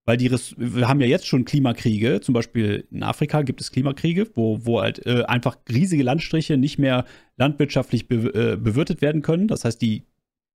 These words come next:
töten einander da um die, äh, restlichen, die verbliebenen, ähm, Anbauflächen.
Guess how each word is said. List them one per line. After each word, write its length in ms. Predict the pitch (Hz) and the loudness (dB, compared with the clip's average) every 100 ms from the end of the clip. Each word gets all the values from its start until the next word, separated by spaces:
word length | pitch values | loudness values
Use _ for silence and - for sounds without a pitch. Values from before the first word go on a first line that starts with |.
| - | 0
töten 260 | 151 156 196 | 0 2 2
einander 400 | 185 185 196 180 | 2 2 2 2
da 240 | 175 226 | 2 0
um 300 | - 139 143 | 0 0 2
die, 280 | 139 131 - | 2 2 0
äh, 80 | 123 | 0
restlichen, 640 | 123 135 - 143 135 - | 2 0 -2 -4 -4 -4
die 100 | 127 | -2
verbliebenen, 680 | 120 117 120 147 143 123 120 - - - - _ _ | 0 -2 0 2 2 2 0 -2 -20 -20 -20 _ _
ähm, 520 | 117 120 117 110 107 - | 0 2 4 4 4 2
Anbauflächen. 800 | 135 151 160 - 180 - 233 254 | 2 2 2 2 0 4 2 2